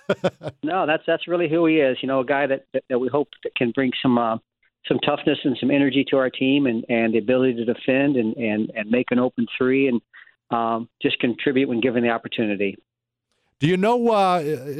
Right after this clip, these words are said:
Speaker 1: as far as it, did it feel like this team needed a spark, maybe, John, and, and this guy can provide that? Was that kind of part of the thinking as well?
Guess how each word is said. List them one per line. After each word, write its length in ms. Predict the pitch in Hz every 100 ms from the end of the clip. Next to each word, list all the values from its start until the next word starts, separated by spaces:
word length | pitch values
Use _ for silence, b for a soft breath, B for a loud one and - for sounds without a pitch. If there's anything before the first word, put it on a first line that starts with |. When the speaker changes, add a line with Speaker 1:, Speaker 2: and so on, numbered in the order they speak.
| 165
Speaker 1:
as 180 | - 156
far 280 | - 226 208
as 120 | 151
it, 140 | 180
did 240 | 139 160 147
it 160 | 151
feel 140 | 247 285
like 180 | 269 -
this 160 | 233
team 240 | - 226 190
needed 260 | 202 190
a 60 | 175
spark, 480 | - 185 175 170 -
maybe, 320 | 151 170 170
John, 320 | 135 156 160 147
and, 120 | 135
and 120 | 139
this 120 | 156
guy 280 | - 151 156
can 240 | - 156
provide 460 | 131 139 135 139 135
that? 240 | 131 135 143
Was 240 | 139 131
that 200 | 175 -
kind 220 | 175 170
of 100 | 160 -
part 180 | 165
of 60 | 160
the 80 | 147
thinking 400 | 160 156 156 147
as 100 | 123
well? 260 | 147 151